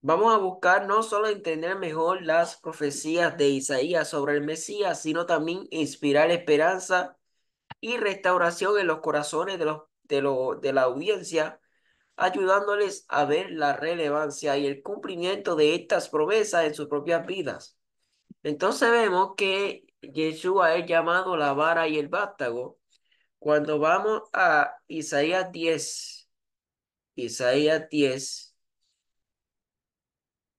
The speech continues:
en Isaías diez dice, ups, se me fue aquí.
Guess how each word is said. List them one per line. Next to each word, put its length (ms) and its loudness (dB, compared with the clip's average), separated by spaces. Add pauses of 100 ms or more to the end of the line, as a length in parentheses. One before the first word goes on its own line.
(760)
en 220 -2
Isaías 580 2
diez 340 0
dice, 1300 2 (1600)
ups, 580 -10 (320)
se 60 -18
me 140 -14
fue 220 -6
aquí. 320 -14